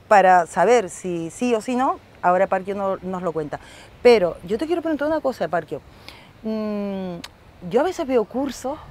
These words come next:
o, mm, ofertas o lo que sea, mm, que dicen, "Bueno, ¿cómo aprender a vivir con el est-, mm, cómo aprender a manejar el estrés?". Y yo digo,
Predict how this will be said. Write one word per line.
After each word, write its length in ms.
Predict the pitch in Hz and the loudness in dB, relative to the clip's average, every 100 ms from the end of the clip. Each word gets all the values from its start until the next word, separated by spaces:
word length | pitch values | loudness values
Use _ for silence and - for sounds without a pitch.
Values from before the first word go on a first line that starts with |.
| - - - - - - - | -20 -20 -20 -20 -20 -20 -4
o, 1080 | 185 175 170 170 165 160 156 151 151 147 143 | 0 2 2 0 0 -2 -2 -4 -6 -6 -8
mm, 360 | 139 120 101 | -10 -12 -12
ofertas 640 | 127 - 180 262 294 220 214 | -14 -8 4 4 6 4 4
o 60 | 180 | 2
lo 80 | |
que 80 | 160 | -4
sea, 320 | - 262 240 233 - 208 - | -2 0 0 -2 -16 -20 -10
mm, 680 | 208 202 196 190 175 180 175 | -6 -4 -6 -8 -10 -14 -10
que 140 | 208 | -8
dicen, 320 | 202 196 202 240 | -8 -8 -6 -4
"Bueno, 320 | 359 262 190 | -2 -4 -4
¿cómo 260 | 277 349 330 | -4 0 0
aprender 380 | 247 262 302 | 0 0 0
a 60 | 320 | 0
vivir 340 | 277 311 302 | 0 -4 -6
con 200 | 262 262 | -2 0
el 120 | 254 240 | 0 -4
est-, 120 | - - | -8 -8
mm, 260 | 226 214 | -6 -6
cómo 220 | 202 294 359 | -6 -2 -2
aprender 340 | 302 285 349 | 0 0 0
a 40 | |
manejar 380 | 277 247 - 311 | -2 -4 -2 -2
el 100 | 285 | -2
estrés?". 420 | 262 - 247 196 - - - - - 202 | -6 -2 -2 -2 -6 -20 -20 -20 -14 -8
Y 80 | |
yo 160 | 190 214 | -4 -2
digo, 380 | 208 185 156 | -2 -4 -6